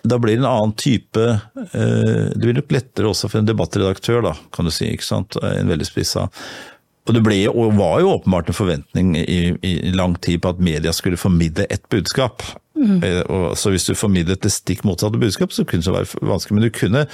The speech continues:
Speaker 1: formidle det pluss et annet budskap, ikke
Speaker 2: Mm.
Speaker 1: sant? Altså,
Speaker 2: Mm.
Speaker 1: å være, ha den formen, og, eh, så jeg har jo, jeg tror, jeg vet ikke, jeg tror jeg skrev femten kronikker eller noe sånt, jeg, på
Speaker 2: Ja.
Speaker 1: ett og et halvt år, så, og så skrev jeg en del sammen med folk også, men de hadde litt av det samme oppfatningen, de var ikke spesielt,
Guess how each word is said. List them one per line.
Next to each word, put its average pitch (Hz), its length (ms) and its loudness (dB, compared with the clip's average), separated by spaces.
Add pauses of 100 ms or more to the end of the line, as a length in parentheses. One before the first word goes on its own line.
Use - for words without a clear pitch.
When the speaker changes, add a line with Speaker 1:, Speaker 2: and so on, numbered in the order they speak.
(420)
Speaker 1:
formidle 104 400 2
det 107 240 2
pluss 160 320 2
et 269 100 0
annet 104 220 0
budskap, - 400 -2 (160)
ikke - 160 2
Speaker 2:
Mm. - 0 -
Speaker 1:
sant? 131 260 2
Altså, 104 300 0
Speaker 2:
Mm. 220 140 2
Speaker 1:
å 98 40 -2
være, 95 380 2
ha 101 140 0
den 92 160 2
formen, 120 400 2
og, 120 120 0 (720)
eh, 110 280 2
så 107 180 0
jeg 139 240 2
har 151 160 4
jo, 98 160 4
jeg 92 200 0
tror, 85 180 0
jeg 80 140 0
vet 71 180 -8
ikke, - 80 -8
jeg - 100 -4
tror 82 140 -4
jeg - 80 -2
skrev - 180 -2
femten 76 320 -4
kronikker 76 380 -4
eller - 80 2
noe 120 100 -2
sånt, 160 220 0
jeg, 85 80 -2
på 226 80 0
Speaker 2:
Ja. - 60 0
Speaker 1:
ett - 100 -4
og 95 100 -2
et 90 60 0
halvt 82 180 -2
år, 120 60 2
så, 110 160 -2 (480)
og 110 80 0
så 110 100 4
skrev 107 140 2
jeg 98 40 4
en 95 60 4
del 87 140 2
sammen 82 320 0
med 98 140 2
folk 104 240 0
også, 113 240 0
men 127 120 2
de 117 120 4
hadde 123 180 0
litt 120 140 0
av 113 80 0
det 117 100 -4
samme 110 240 2
oppfatningen, 117 540 0
de 180 60 4
var 123 140 2
ikke 131 140 -6
spesielt, - 680 -2